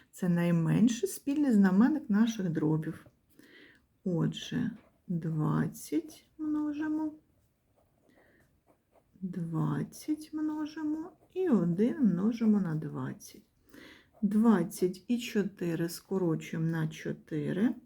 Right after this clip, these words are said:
Двадцять ділимо на чотири буде п'ять. Двадцять і п'ять скорочуємо на п'ять. Двадцять ділимо на п'ять буде чотири.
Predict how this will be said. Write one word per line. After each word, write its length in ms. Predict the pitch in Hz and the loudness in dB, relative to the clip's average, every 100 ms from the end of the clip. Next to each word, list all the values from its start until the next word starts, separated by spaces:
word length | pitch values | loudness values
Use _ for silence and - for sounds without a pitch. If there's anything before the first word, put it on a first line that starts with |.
| _ - - - _ 175 | _ -20 -20 -20 _ -2
Двадцять 480 | 170 175 165 - | 0 2 0 -2
ділимо 200 | 165 165 | 0 2
на 100 | 170 | 2
чотири 400 | - 220 220 339 | 0 -2 2 4
буде 220 | 220 214 220 | 6 6 4
п'ять. 580 | 220 165 165 165 - 185 | 0 -2 0 -2 -6 -6
Двадцять 720 | 175 170 170 160 - 190 220 | -4 0 0 0 -2 -4 -4
і 40 | |
п'ять 360 | 220 285 359 370 | -2 0 0 -2
скорочуємо 640 | - 202 247 254 208 180 | -4 0 0 2 2 2
на 60 | 160 | 0
п'ять. 480 | - 156 160 156 - - - - - | 0 0 0 -4 -14 -20 -20 -14 -4
Двадцять 520 | 175 170 160 160 165 | 0 2 0 0 -4
ділимо 220 | 165 175 | 0 4
на 100 | 208 | 4
п'ять 240 | 233 359 320 | 4 2 2
буде 280 | 220 220 214 | 4 4 2
чотири. 680 | - 160 - 156 156 156 | -2 -10 -6 -2 -2 -2